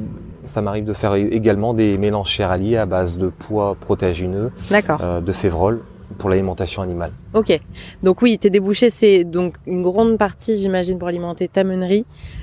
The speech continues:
Speaker 2: euh, en grains et une autre partie qui va vers l'extérieur ?
Speaker 1: Voilà, c'est ça le principe, c'est que je transforme un maximum,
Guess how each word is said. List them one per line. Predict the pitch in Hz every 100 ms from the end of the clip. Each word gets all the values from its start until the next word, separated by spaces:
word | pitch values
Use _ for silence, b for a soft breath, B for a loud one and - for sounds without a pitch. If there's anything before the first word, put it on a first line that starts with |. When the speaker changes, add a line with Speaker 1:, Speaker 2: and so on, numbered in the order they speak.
| - 160
Speaker 2:
euh, | 160 160
en | 151 156
grains | 156 180 233 247
et | 170 185 185
une | 180
autre | 190
partie | 190 180 -
qui | -
va | 185
vers | 180
l'extérieur ? | 180 170 180 196 262 -
Speaker 1:
Voilà, | 98 90
c'est | -
ça | 92 101
le | 101
principe, | - 98 - 127 -
c'est | -
que | 147 113 98
je | 95
transforme | 95 - 104 - 120 104
un |
maximum, | 95 95 - 110 117